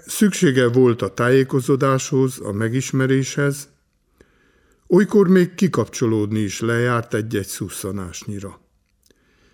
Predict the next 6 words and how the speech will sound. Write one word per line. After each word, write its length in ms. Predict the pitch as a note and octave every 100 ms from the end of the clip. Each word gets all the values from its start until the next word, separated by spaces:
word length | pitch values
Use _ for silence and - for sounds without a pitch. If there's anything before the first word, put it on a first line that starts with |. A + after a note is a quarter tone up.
| _ _ _ _ -
Kedvelte 480 | A3 F3 F3 D3 D#3
az 160 | B2
éppen 380 | D#3+ D3 - A#2
elégséges 800 | B2 A#2+ G2+ - G#2 F#2+ - -
teret, 420 | D3+ C#3+ B2+ -
ami 340 | - A2 G#2